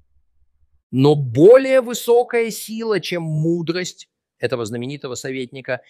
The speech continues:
незримо руководила этими событиями, и поэтому необъяснимо, что Авесолом решает получить второе мнение не от кого иного,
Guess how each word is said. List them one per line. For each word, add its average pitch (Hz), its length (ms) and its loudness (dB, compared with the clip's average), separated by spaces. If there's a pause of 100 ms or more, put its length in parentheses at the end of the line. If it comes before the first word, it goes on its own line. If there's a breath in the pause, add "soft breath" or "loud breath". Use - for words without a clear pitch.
(200 loud breath)
незримо 180 880 2
руководила 175 720 -4
этими 175 340 -8
событиями, 165 760 -8
и 151 200 -10
поэтому 165 540 0
необъяснимо, 131 720 -10
что 135 240 -12
Авесолом 135 840 -2 (260 loud breath)
решает 202 840 0
получить 156 560 -10
второе 160 720 2
мнение 165 720 -4
не 117 160 -6
от 131 140 -6
кого 120 320 -8
иного, 202 500 -4